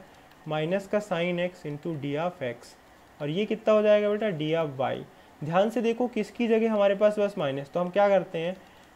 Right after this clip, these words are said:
sin x into d of x is equal to minus का डी वाई इधर लिख देते हैं। तो इसकी जगह बेटा हम क्या लिख सकते हैं, डी वाई लिख सकते हैं।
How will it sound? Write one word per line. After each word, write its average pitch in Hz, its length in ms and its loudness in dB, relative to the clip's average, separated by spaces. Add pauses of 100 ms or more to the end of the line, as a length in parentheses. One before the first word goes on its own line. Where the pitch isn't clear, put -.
(140)
sin 202 480 2
x 208 220 -4
into 156 380 -6
d 202 180 2
of 196 240 4
x 190 280 -2 (220)
is 151 100 -8
equal 185 340 -2
to 196 160 -6 (400)
minus 165 400 -2
का 190 140 0
डी 156 180 -2
वाई 160 240 -2
इधर 135 180 -6
लिख 127 160 -8
देते 127 280 -12
हैं। 127 120 -14
तो 151 80 -14
इसकी 240 400 -4
जगह 240 220 2
बेटा 233 180 0
हम 226 120 -2
क्या 220 100 2
लिख 214 160 0
सकते - 280 -8
हैं, 214 140 -2
डी 160 140 -2
वाई 127 200 0
लिख 123 180 -6
सकते - 360 -18
हैं। 123 140 -16